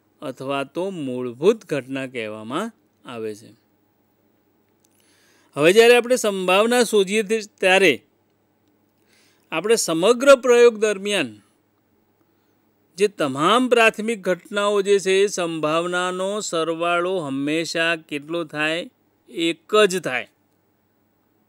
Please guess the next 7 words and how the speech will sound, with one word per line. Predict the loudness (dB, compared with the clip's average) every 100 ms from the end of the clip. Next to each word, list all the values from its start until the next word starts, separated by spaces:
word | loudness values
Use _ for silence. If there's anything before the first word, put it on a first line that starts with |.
| _ _ _ _ _ _ _ -8
પ્રયોગની | 0 4 4 2 -2 -6 -6 -4 -6 -10 _
તમામ | -8 -6 -2 0 2 0 -4 -14 _ _ _ _ _ _ _ _ _
પ્રાથમિક | -6 -4 -4 -8 -4 -4 -4
ઘટનાઓની | -6 -6 -6 -4 -4 -4 -4 -6 -6
સંભાવનાનો | -4 -4 -4 -6 -4 -2 -2 -4 -4 -6
સરવાળો | -8 -6 -6 -4 -4 -4 -4
હંમેશા | -6 -8 -8 -8 -6 -4